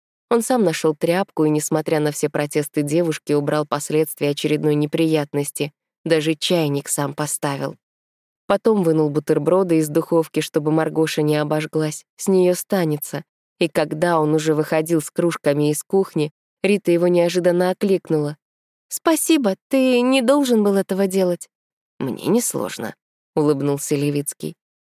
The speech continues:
Спустя пару минут все трое сидели в зале и смотрели записи, выведенные на большой экран телевизора.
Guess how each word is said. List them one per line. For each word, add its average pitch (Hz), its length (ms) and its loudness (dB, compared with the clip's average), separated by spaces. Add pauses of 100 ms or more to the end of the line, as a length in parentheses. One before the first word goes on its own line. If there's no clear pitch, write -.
(100)
Спустя 226 380 0
пару 202 260 0
минут 208 360 4
все - 180 -2
трое 196 320 2
сидели 175 420 0
в 170 60 0
зале 185 400 2
и 170 40 0
смотрели 170 560 0
записи, 180 520 -2
выведенные 170 640 0
на 160 120 2
большой 160 500 0
экран 180 280 -2
телевизора. 175 720 -2